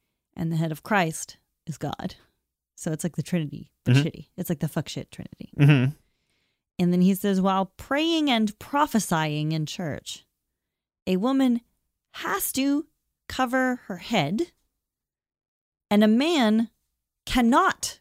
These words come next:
Speaker 1: cover his head."
Speaker 2: Right, 'cause his head is Christ.
Speaker 1: Uh,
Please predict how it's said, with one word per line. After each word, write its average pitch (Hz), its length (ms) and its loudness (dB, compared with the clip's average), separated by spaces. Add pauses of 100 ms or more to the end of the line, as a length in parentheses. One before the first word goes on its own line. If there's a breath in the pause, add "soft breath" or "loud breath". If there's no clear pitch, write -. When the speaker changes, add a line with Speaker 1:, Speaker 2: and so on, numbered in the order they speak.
(100)
Speaker 1:
cover 147 340 -6
his - 240 -8
head." - 260 -10 (120)
Speaker 2:
Right, 107 240 0
'cause 101 120 -4
his 92 100 -2
head 90 160 -4
is - 80 -10
Christ. - 360 -8 (880)
Speaker 1:
Uh, 196 400 2